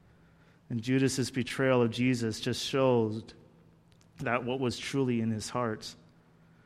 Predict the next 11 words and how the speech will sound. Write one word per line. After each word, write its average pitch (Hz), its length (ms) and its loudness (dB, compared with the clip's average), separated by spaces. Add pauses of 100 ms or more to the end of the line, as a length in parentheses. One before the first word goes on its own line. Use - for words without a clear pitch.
(380)
There's 135 160 2
this 135 140 0
old 143 360 6
German 143 360 4
hymn 139 380 2 (380)
that 143 160 2
I 135 60 4
just 135 220 -2
found 139 200 2
out 143 140 4
about 165 260 2